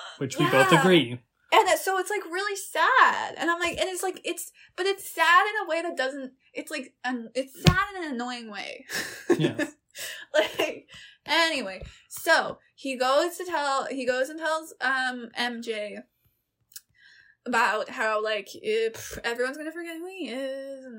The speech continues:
Speaker 2: then they're crying, and she's like, "You have to, like," he's like, "I'm gonna come get you, and I'll, like, make you remember me," and she's like, "Promise that you will," and blah, blah, blah. And then they kiss, and then everyone forgets him.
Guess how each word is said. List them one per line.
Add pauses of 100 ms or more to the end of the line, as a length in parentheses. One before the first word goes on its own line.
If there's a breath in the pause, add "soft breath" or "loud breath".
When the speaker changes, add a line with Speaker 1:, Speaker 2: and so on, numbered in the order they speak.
(140)
Speaker 2:
then
they're
crying,
and
she's
like,
"You
have
to,
like,"
he's
like,
"I'm
gonna
come
get
you,
and
I'll,
like,
make
you
remember
me,"
and
she's
like,
"Promise
that
you
will,"
and
blah,
blah, (400)
blah. (640 loud breath)
And
then
they
kiss, (260 loud breath)
and
then
everyone
forgets
him.